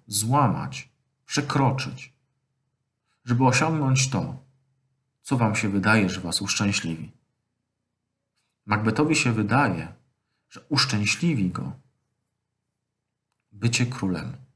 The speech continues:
Ale my wiemy, że to nieprawda. My wiemy, że to szczęście będzie bardzo krótkotrwałe. W sumie ono nigdy nie zaistnieje, ponieważ od samego momentu, kiedy tylko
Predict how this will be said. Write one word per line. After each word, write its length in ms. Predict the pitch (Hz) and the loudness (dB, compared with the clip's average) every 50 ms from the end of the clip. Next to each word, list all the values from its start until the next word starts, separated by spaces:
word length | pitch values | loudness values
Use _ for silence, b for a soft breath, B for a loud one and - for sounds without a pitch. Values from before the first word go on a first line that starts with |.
| _ _ _ _ _ _ _ | _ _ _ _ _ _ _
Ale 140 | - - - | -6 -4 -2
my 140 | - 151 120 | -2 0 0
wiemy, 220 | 110 123 120 113 | 2 2 2 2
że 100 | - - | 2 0
to 80 | - 95 | -4 -4
nieprawda. 580 | 98 98 90 - 92 85 78 - - - - _ _ _ _ _ _ _ _ _ _ _ _ _ _ _ | -2 -2 -2 -2 -2 -4 -4 -6 -10 -18 -20 _ _ _ _ _ _ _ _ _ _ _ _ _ _ _
My 100 | 123 131 | 2 4
wiemy, 440 | 120 120 104 95 87 85 80 80 - b b b b b | 4 4 4 4 2 -2 -4 -8 -10 b b b b b
że 60 | - - | -6 -2
to 100 | 117 110 | 0 0
szczęście 600 | - - - - 110 95 95 101 - - - 117 | 0 2 2 2 2 2 2 0 0 -2 -2 -2
będzie 340 | - 101 98 98 98 98 92 | 0 0 0 0 0 -2 -2
bardzo 560 | 92 92 - - 107 110 120 117 113 113 110 | -4 -4 0 2 4 4 4 4 2 -2 -4
krótkotrwałe. 680 | - - 110 - - - - - - 110 110 107 92 92 | -4 -6 -10 -8 -10 -12 -14 -6 0 2 2 2 2 0
W 60 | - | 0
sumie 260 | - - 123 117 113 113 - - | 0 2 2 2 2 0 -2 -2
ono 220 | - 117 110 107 104 113 113 | -2 -2 0 0 -2 -2 0
nigdy 520 | 117 113 113 120 127 139 131 - 101 98 | 2 4 6 8 8 8 6 6 4 2
nie 120 | 95 92 90 | 0 -2 0
zaistnieje, 840 | 92 92 95 95 - - - - 117 123 139 135 131 131 - - - B B B B B B B B B B _ | -2 -2 0 0 -2 -2 -2 0 2 4 4 4 4 2 0 -4 -6 B B B B B B B B B B _
ponieważ 380 | - 104 101 98 101 98 - - | -4 -2 0 0 0 -2 -4 -8
od 160 | 131 123 - | -8 -4 -4
samego 500 | - - - 110 117 127 139 131 123 113 | -2 -2 0 2 2 2 2 2 2 0
momentu, 680 | 110 107 104 104 107 110 113 117 110 101 98 - - - | 0 0 0 0 2 2 2 2 2 0 -4 -8 -12 -14
kiedy 260 | - - 95 95 92 | -8 -4 -4 -4 -4
tylko 600 | 92 - - - 143 117 101 - - - - - | -4 -2 0 2 2 2 2 0 -4 -10 -12 -16